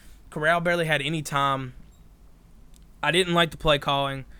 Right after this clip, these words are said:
Uh, it was almost every drive, it was run on first and second down and then throw it on third. It didn't matter if it was third and one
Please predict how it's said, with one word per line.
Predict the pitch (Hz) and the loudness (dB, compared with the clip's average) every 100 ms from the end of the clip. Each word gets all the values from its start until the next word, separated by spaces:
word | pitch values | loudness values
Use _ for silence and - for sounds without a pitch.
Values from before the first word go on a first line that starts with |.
| - - - - | -20 -20 -20 -14
Uh, | - 139 135 131 | -2 0 0 -2
it | 156 | -2
was | 151 | 2
almost | 170 165 160 | 2 2 2
every | 185 196 | 2 2
drive, | 160 160 156 151 | 4 6 6 4
it | |
was | 143 135 | -4 -6
run | 135 160 160 | -2 0 2
on | 170 | 0
first | - 151 143 | 0 0 0
and | 143 | -4
second | 143 135 | -4 -4
down | 131 131 123 | -8 -8 -10
and | 127 131 127 | -12 -12 -8
then | 131 127 - | -8 -10 -4
throw | 139 127 | -4 -4
it | 113 | -8
on | 120 | -12
third. | - 117 113 | -12 -12 -12
It | 120 | -10
didn't | 131 131 | -8 -4
matter | 135 | -4
if | 127 | -4
it | 131 | -10
was | 131 | -4
third | 143 139 | -2 -2
and | 135 | -2
one | 165 175 160 | -2 -2 -4